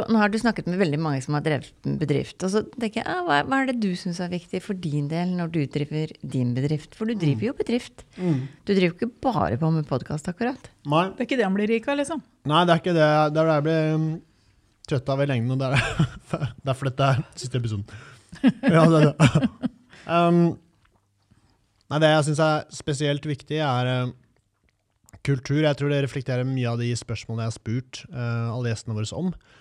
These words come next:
Speaker 2: Mm, ledelse har vi hatt veldig mye, mye om.
Speaker 3: Første, en av de første vi hadde om ledelse var i episode sju med Jan Helge Flåtten, som er lærer på Fagskolen i Oslo i ledelse.
Speaker 2: Mm.
Speaker 1: Mm.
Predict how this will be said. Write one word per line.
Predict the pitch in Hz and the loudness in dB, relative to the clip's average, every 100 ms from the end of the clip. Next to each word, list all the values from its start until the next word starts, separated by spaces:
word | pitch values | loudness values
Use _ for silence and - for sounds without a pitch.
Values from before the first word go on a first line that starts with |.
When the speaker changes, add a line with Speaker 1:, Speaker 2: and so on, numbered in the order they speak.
| _ _ - | _ _ -12
Speaker 2:
Mm, | 120 120 117 117 147 | -6 -4 -4 -4 -2
ledelse | 147 120 - | 0 -2 -4
har | 160 165 | -6 -2
vi | 139 | -4
hatt | 127 | -2
veldig | 131 117 117 | -2 0 0
mye, | 113 113 113 113 | 0 -2 -2 -4
mye | 117 123 | -4 -4
om. | 190 - _ | -4 -8 _
Speaker 3:
Første, | - 302 - 247 | -6 -6 -2 -2
en | 226 | 0
av | 240 | 0
de | 269 | -2
første | 269 - 214 | -4 -2 -2
vi | 240 | 0
hadde | 196 | 0
om | 190 214 | 0 0
ledelse | 196 170 165 233 | 0 -2 -4 -4
var | 247 | -4
i | |
episode | 240 233 233 208 220 | -2 -4 -4 -6 -6
sju | - 247 285 | -4 -4 -2
med | 277 254 247 240 | 0 2 2 2
Jan | 214 226 226 226 226 | 2 0 2 2 2
Helge | 226 202 180 190 | 0 0 -2 -4
Flåtten, | - 185 - 254 | -4 -6 -2 -2
som | 247 247 | 0 2
er | 226 226 226 220 - | 2 2 -2 -6 -4
lærer | 226 202 180 180 | -2 0 -2 -6
på | 214 | -6
Fagskolen | - 180 165 - 202 | -2 -2 -2 -4 -2
i | 208 | -2
Oslo | - 208 | -2 -4
i | - 214 214 | -2 -2 2
ledelse. | 214 175 - 320 _ _ 190 | 0 0 -2 -4 _ _ 2
Speaker 2:
Mm. | 175 | 4
Speaker 1:
Mm. | 147 175 | 4 0